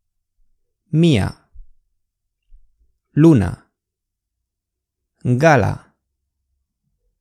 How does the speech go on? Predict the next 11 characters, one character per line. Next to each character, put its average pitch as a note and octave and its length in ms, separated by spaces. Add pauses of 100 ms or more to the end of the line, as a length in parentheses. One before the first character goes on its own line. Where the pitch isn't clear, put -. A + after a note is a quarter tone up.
(480)
India、 A2+ 600 (1600)
Mara、 A#2+ 600 (1700)
Adara、 A#2+ 580 (1900)
Maya B2 600 (1040)
或 G2+ 180
者 - 340
Maya A#2 580 (600)
都 F#3 100
可 F#2+ 220
以。 - 160 (1500)
Thuri E3 580